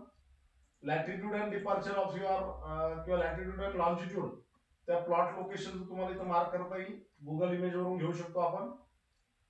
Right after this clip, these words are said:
क्लास लँड म्हणजे कोणत्या प्रकारातली क्लास लँड आहे, क्लास वन ची आहे.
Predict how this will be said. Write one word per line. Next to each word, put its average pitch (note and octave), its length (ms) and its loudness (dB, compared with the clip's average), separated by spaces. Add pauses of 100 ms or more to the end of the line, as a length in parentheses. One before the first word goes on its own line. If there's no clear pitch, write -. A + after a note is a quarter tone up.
क्लास F3 380 4
लँड F#3+ 220 2 (480)
म्हणजे E3 200 -8
कोणत्या E3+ 340 2 (100)
प्रकारातली F3+ 680 -2
क्लास F3 400 2
लँड E3 340 0
आहे, - 280 4
क्लास D#3+ 420 -8
वन F3 160 0
ची F3+ 120 -4
आहे. - 400 -4